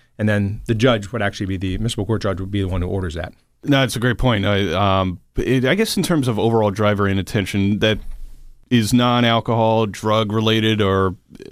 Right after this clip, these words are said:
Speaker 2: cell phone-related, how would you, uh, advise drivers to just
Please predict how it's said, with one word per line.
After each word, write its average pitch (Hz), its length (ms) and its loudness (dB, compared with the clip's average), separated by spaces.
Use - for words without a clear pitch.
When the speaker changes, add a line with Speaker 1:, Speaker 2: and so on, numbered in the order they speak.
Speaker 2:
cell 127 340 2
phone-related, 98 680 0
how 165 180 2
would 185 160 0
you, 160 240 4
uh, 135 80 4
advise 110 500 0
drivers 107 420 -2
to 104 60 -6
just - 420 -6